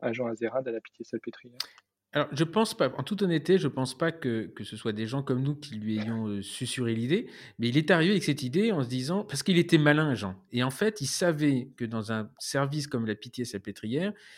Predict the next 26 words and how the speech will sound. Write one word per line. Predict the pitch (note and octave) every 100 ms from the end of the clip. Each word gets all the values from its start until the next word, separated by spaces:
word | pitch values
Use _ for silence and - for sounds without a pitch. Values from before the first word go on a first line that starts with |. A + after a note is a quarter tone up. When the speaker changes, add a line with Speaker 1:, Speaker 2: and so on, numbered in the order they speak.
| - -
Speaker 2:
s'il | - C#3
avait | C#3 D3 E3
mis, | D#3+ E3 D#3 B2+ B2
euh, | A2+ G#2 G2+ G#2 G#2+ -
un | G#2+
dentiste | G#2+ A#2+ A#2+ C3+ B2+ -
de | A2 G2+ G2+ G2+
base, | G2 A#2+ B2 G2+ G2
euh, | G2 F#2+
comme, | G#2 G2 G2+
euh, | G2
comme | G2+ F#2
moi | F#2+ G#2
ou | G2
comme, | G2+ G#2+
euh, |
bah, | G2+ G2
qui | G2 -
sait | G#2 A2
qui | A#2
taille | A2 G#2
des | A2+
dents, | C3+ F3+
il | C3
était | B2+ B2+
mort. | A2 -